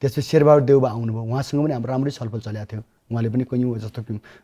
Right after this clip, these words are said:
बालकृष्ण खाँड गृहमन्त्री हुँदाखेरि उहाँ हुनुहुन्थ्यो, त्यो सरकारको तर्फबाट हामीले चाहिँ कमरेड प्रकाण्डलाई पठाएका थियौँ। छलफल भएपछि कैयौँ साथीहरू छुट्नुभयो। प्रचण्ड कमरेड आएपछि पनि छुट्ने क्रम जारी छ, तर त्यसको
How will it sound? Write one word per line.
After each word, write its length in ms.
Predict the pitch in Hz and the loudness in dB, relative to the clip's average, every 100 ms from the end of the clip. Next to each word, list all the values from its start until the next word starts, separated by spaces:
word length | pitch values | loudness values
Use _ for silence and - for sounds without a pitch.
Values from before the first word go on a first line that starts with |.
| - | -4
बालकृष्ण 420 | 117 107 113 117 | -2 -2 -4 -4
खाँड 260 | - 117 107 | -6 -6 -2
गृहमन्त्री 420 | 113 107 101 113 | -2 -2 -4 -6
हुँदाखेरि 480 | 104 104 98 123 160 - _ 113 | -4 -6 -6 -6 -8 -16 _ -4
उहाँ 160 | 120 | 0
हुनुहुन्थ्यो, 400 | 127 98 92 117 | 0 -2 -8 -8
त्यो 140 | 107 107 | -8 -8
सरकारको 720 | - 110 107 107 113 104 113 | -8 -6 -6 -8 -10 -12 -10
तर्फबाट 420 | - 101 104 98 143 185 - _ _ - | -8 -6 -8 -6 -8 -8 -14 _ _ -6
हामीले 220 | 110 107 | -2 -2
चाहिँ 400 | 110 110 107 104 - | -4 -4 -4 -8 -6
कमरेड 240 | 113 107 | -6 -6
प्रकाण्डलाई 480 | - - 107 101 104 | -10 -10 -8 -8 -10
पठाएका 320 | 104 104 98 | -10 -8 -10
थियौँ। 220 | 98 139 175 - _ | -6 -6 -6 -12 _
छलफल 320 | - 131 120 117 | -4 -2 0 0
भएपछि 400 | 98 98 104 107 | -4 -6 -8 -8
कैयौँ 320 | - 120 117 | -4 -2 -2
साथीहरू 340 | 110 98 104 | -4 -8 -8
छुट्नुभयो। 440 | - 101 104 101 113 _ _ _ | -8 -8 -8 -10 -12 _ _ _
प्रचण्ड 360 | 160 156 196 196 | 2 4 4 4
कमरेड 220 | 170 143 | 2 -2
आएपछि 420 | 123 113 113 104 | -4 -8 -8 -8
पनि 200 | 110 165 | -6 -4
छुट्ने 360 | 160 - 151 156 | -6 -8 -4 -4
क्रम 240 | - 113 | -2 -4
जारी 240 | 104 139 160 | 0 2 4
छ, 100 | 240 | 6
तर 200 | - 202 | 6 6
त्यसको 360 | 220 - 226 | 6 6 6